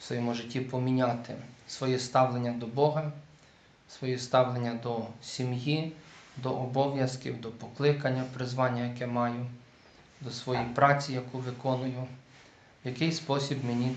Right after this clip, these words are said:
треба це все робити. Тому для нас сьогодні це є наука, це є наша мораль, така виховання в цій Євангелії. І просимо Бога, щоб Господь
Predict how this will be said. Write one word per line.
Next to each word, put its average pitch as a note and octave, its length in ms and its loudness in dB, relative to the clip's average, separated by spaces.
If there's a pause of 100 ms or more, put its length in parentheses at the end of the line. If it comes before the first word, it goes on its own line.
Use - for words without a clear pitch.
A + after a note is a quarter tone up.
треба A#2+ 400 0 (600)
це - 120 -10
все B2 220 2
робити. A#2 380 -2 (100)
Тому C3 160 2
для B2+ 160 -2
нас C#3+ 320 2
сьогодні B2 400 -2
це B2 180 -4
є A#2 100 -4
наука, D3 540 2 (680)
це C3 160 -2
є B2 140 2
наша A#2+ 420 0 (1160)
мораль, C3 340 8
така C3 280 -4 (100)
виховання C3 580 2
в B2+ 80 -4
цій - 180 -8
Євангелії. B2+ 680 0 (640)
І D3 80 -2
просимо C3 460 0
Бога, B2 340 2
щоб - 200 -4 (160)
Господь A#2+ 500 -4